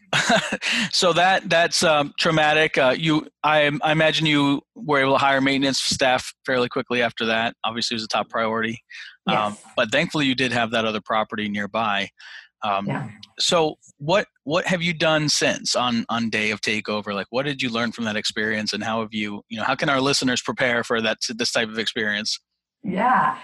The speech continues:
Speaker 2: So one of the things that you do on, on takeover, there are a, a laundry list of things you do, but one of the things you do is provide a letter to the residents. "Hey, we're taking over this property. Here's our name. Here's our contact information." Now we also say, "If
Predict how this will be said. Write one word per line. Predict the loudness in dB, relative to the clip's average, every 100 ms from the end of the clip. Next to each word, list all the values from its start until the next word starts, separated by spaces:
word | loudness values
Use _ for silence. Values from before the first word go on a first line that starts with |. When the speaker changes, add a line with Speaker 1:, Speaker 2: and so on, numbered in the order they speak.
| -18 -20 -10
Speaker 2:
So | -2 2
one | 4 4
of |
the | 2 0
things | 2 4
that | 4
you | 4
do | 4 6
on, | 4 4 2
on | 2 2
takeover, | 0 0 2
there | 2 4 2 0
are | 0 0 0
a, | 4
a |
laundry | 4 4 2
list | 2 2 2
of | 0
things | -2 -2
you | -4
do, | -2
but | -2
one | 2 4
of |
the | 4
things | 4 2 0
you |
do | -2
is | -2 -2
provide | -2 0 2 2 2
a | 2
letter | 2 4 4 4 0
to | -2 -2
the | 0
residents. | 0 -2 -4 -4 -6 -8 -16 _ _ _
"Hey, | 2 4 4
we're | 4 4
taking | 2 4 4
over | 2
this | 0 -2
property. | 2 4 4 2 2
Here's | 2 2 2
our | 2 4
name. | 6 6
Here's | 6 4
our | 0
contact | 2 4 4 4
information." | 2 2 0 0 -2 -2 -2 -2 -4 _ _ _ 0
Now | 4 6 6
we | 6 4 6
also | 4 4 2 4 4
say, | 4 2 2 2 2
"If | 0